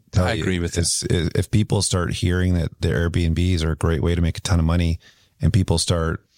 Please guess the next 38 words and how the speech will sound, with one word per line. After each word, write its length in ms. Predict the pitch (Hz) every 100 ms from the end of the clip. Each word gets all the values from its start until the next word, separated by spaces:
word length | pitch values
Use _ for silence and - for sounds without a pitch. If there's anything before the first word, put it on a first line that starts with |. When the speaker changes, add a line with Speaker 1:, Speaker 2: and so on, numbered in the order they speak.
| _ _ _ 73
Speaker 1:
renting 400 | 82 85 90 92
out, 200 | 87 - _ -
all 180 | 95 87
of 120 | 82
the 60 |
supply 460 | - - 92 90 90
comes 220 | - 82
into 160 | 80 85
the 100 | 85
Airbnb 460 | 80 85 82 82
market, 280 | 80 80 -
guess 140 | - -
what 100 | 98
happens 240 | 85 87
to 100 | -
price? 400 | - 92 95 - - - _ _ _ _
It 100 | -
goes 200 | 82 82
down. 300 | 76 80 90 - -
I 140 | 113
even 240 | 120 110 107
feel 260 | 110 113
it 140 | - -
'cause 180 | 87
we 140 | 87 90
have, 380 | 87 82 78 90
uh, 400 | 85 80 78 76
a 80 | -
basement 420 | 85 87 - 87
suite 300 | - 87 -
in 100 | 73
our 120 | 73
home 220 | 87 95
that 100 | 87
we 100 | 82
rent 380 | 78 73 69 -
out 180 | 76 -
that 160 | -